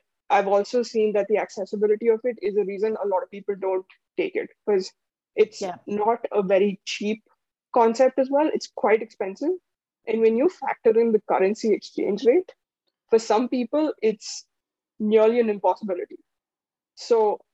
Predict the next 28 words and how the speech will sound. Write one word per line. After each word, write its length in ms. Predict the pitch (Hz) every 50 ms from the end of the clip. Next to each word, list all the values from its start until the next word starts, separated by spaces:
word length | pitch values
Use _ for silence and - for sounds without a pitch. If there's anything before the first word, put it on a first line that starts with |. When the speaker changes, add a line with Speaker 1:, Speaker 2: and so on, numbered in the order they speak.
| _ _ -
Speaker 1:
I 220 | - 190 196 226
Speaker 2:
Mm. 40 | 240
Speaker 1:
wanted 400 | 247 285 285 277 269 285 294 262
to 80 | - 247 - - -
create 320 | - 196 190 190 202 202
a 60 | 240 220
program 460 | - 220 196 190 208 202 196 202 190
like 200 | - - - _ -
that. 200 | 226 285 339 - _ _ _ _ _ _ _ _ _ _ -
And 220 | 208 214 214 202
with 160 | 202 220 208
the 80 | 262 262
funds 360 | - - 220 202 226 247 233
that 140 | 240 247 233
we 140 | 240 233 226
have 260 | 233 202 196 208 202
now, 400 | 202 190 196 202 190 - 202 214 _ _ _ _ _ _ _ -
we've 180 | 208 240 233 240
actually 340 | 214 202 - - 269 262 208
begun 460 | 196 208 180 - 202 196 214 226 220
this 180 | 202 220 - -
phase 220 | - 214 208 196
of 80 | 214 202
our 100 | 185 -
project 560 | _ - 190 185 180 - - - 214 _ _ _ _ _ _ _ _ -
where 160 | - 208 214
you 220 | 214 202 208 214 208
can 300 | - 247 240 226 214